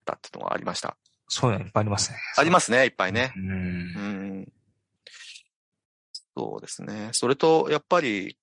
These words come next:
Speaker 1: この後、インハレント・バイスで、時にね、まあ、話そうかなと思ってたことがあるんですけど、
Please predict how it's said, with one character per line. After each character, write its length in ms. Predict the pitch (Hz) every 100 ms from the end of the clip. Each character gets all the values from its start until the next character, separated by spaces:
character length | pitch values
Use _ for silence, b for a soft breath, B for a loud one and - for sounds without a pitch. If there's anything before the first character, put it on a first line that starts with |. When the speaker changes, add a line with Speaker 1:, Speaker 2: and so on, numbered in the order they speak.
| -
Speaker 1:
こ 100 | 165
の 140 | 196
後、 280 | 208 226 208
イ 120 | 135
ン 40 |
ハ 140 | 156 165
レ 60 |
ン 40 | 165
ト・ 120 | 170
バ 120 | 160
イ 40 | 156
ス 200 | - 95
で、 380 | 90 - - - _ -
時 360 | 104 95 - -
に 180 | 139 110
ね、 180 | 131 135
ま 120 | 110
あ、 20 |
話 240 | 113 120 131
そ 420 | - - - 139
う 40 |
か 100 | 104
な 80 | 101
と 80 | 104
思 100 | 110
っ 40 |
て 80 | 107
た 100 | 98
こ 80 | 95
と 80 | 95
が 120 | 92
あ 40 |
る 60 | -
ん 20 |
で 60 | -
す 40 |
け 80 | -
ど、 220 | 180 131